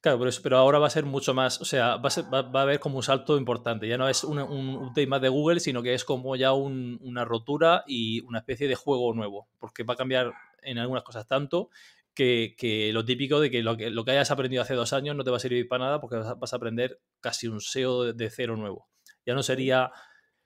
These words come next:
Speaker 1: sí, porque la teoría, o sea, la teoría, todo es teoría, mi teoría es que,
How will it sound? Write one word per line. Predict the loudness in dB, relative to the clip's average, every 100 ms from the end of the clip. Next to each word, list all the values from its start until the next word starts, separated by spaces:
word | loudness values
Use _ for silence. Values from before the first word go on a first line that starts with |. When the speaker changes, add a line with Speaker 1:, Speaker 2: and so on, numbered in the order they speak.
| _ _ _ _ _
Speaker 1:
sí, | 2 4 4
porque | 4 4 6 6 6 6
la | 4 2
teoría, | 4 4 6 8 10 8
o |
sea, | 4 2
la | 2
teoría, | 0 2 0 0 -6
todo | -8
es | -6
teoría, | -2 0 2 2
mi | 0
teoría | -2 0 2
es | 0
que, | 0 -2 -2 _